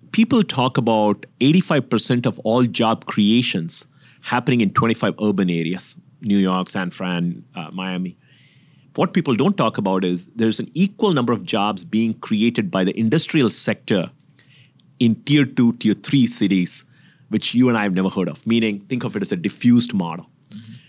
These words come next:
Speaker 1: Why do I say that? Because with this, if you think about it, there are two big customers, or sorry, two big suppliers for this industry.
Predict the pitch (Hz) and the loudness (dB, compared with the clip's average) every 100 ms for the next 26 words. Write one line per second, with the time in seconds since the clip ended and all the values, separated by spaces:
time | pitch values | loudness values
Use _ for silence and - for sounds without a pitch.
0 | _ _ _ _ _ - 123 226 233 131 | _ _ _ _ _ -2 2 4 4 2
1 | 123 104 - - 127 123 120 107 - - | 2 0 -2 -6 -4 0 2 2 -2 -14
2 | _ _ _ _ 127 127 269 269 - - | _ _ _ _ 0 2 4 4 2 -6
3 | _ _ 120 131 117 202 233 131 101 98 | _ _ -2 0 0 0 0 2 2 2
4 | 98 92 - _ _ _ 127 127 - 226 | 0 -2 -6 _ _ _ 0 0 2 4
5 | 233 135 127 131 - - _ _ _ _ | 4 4 2 2 0 -12 _ _ _ _
6 | _ - 123 - 135 107 90 - - _ | _ -4 -2 0 2 4 2 -2 -12 _
7 | 113 113 110 - 202 156 - - - 123 | 0 2 2 4 4 2 0 -4 0 2
8 | 127 123 107 - 92 - 82 - - | 4 4 2 0 -2 -2 -4 -6 -8